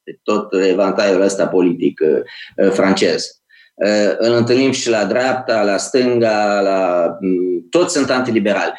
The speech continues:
Nu, nu numai că sunt antiliberali, le e frică să pronunțe cuvântul liberal. Nu cunosc un, uh,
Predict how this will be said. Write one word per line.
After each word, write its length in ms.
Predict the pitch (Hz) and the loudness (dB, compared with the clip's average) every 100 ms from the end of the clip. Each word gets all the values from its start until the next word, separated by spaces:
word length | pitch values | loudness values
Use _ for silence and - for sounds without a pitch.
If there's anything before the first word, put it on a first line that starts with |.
| - | -2
Nu, 240 | 143 202 - - - - _ | 2 2 -2 -12 -16 -20 _
nu 320 | - 147 175 | -6 0 2
numai 260 | 262 277 254 | 4 2 2
că 80 | 170 | -2
sunt 260 | - 135 | -2 -2
antiliberali, 840 | 120 110 101 92 95 90 78 - _ _ _ _ - - | 0 -2 -2 -2 0 -2 -4 -8 _ _ _ _ -12 0
le 140 | 127 | 2
e 120 | 170 | 2
frică 400 | 170 202 254 247 | 0 0 0 0
să 160 | 165 151 | -2 -2
pronunțe 540 | 131 131 147 175 131 | 0 0 0 0 -4
cuvântul 360 | 120 135 147 123 | 0 0 2 2
liberal. 460 | 110 95 87 - _ _ _ _ _ _ _ _ _ - - - _ | 2 0 -4 -8 _ _ _ _ _ _ _ _ _ -20 -20 -20 _
Nu 320 | - 127 156 175 | -4 2 2 4
cunosc 520 | 165 175 180 - - - - | 2 2 0 -4 -12 -12 -4
un, 340 | 113 123 120 | 0 2 4
uh, 640 | 117 110 104 98 87 90 | 4 2 2 2 2 0